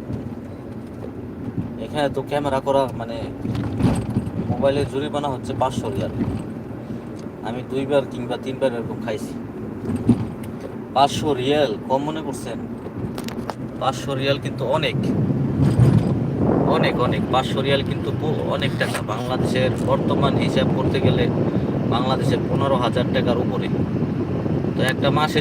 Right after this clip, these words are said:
যদি পনেরো হাজার টাকা আমি জরিমানাই দিই, ঠিক আছে, এক মাসে আমার একবার জরিমানা আসছে হলো আটশোশো রিয়ালের উপরে, আটশোশো রিয়ালের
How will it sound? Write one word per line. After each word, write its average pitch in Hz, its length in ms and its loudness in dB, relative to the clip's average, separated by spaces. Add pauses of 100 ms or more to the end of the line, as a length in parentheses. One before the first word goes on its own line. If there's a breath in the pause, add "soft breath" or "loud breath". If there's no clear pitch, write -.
যদি 147 120 -2 (100)
পনেরো 160 260 4
হাজার 139 200 0
টাকা 147 180 2
আমি 143 160 0
জরিমানাই 160 500 4
দিই, - 140 2 (1400)
ঠিক - 200 2
আছে, - 140 0 (680)
এক - 80 -2 (140)
মাসে 143 300 0
আমার 143 180 2 (120)
একবার 135 280 2
জরিমানা 143 400 2 (120)
আসছে - 220 -2 (140)
হলো 135 140 2 (200)
আটশোশো 135 500 -2
রিয়ালের 131 340 0
উপরে, - 200 -4 (1300)
আটশোশো 147 380 -2 (100)
রিয়ালের 143 320 4